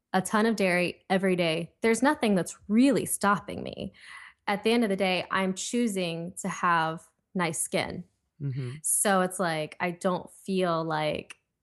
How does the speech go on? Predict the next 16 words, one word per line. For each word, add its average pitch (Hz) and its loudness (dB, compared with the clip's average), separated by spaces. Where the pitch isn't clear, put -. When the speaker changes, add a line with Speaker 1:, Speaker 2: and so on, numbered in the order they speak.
Speaker 1:
I'm 180 2
being 175 0
deprived 202 -2
of 165 -4
it, 156 -4
because 175 -6
if 175 -6
I 165 2
want 220 2
it, - -2
I - -8
can 156 -12
have - -2
it. - -8
It's 190 -2
just 196 -2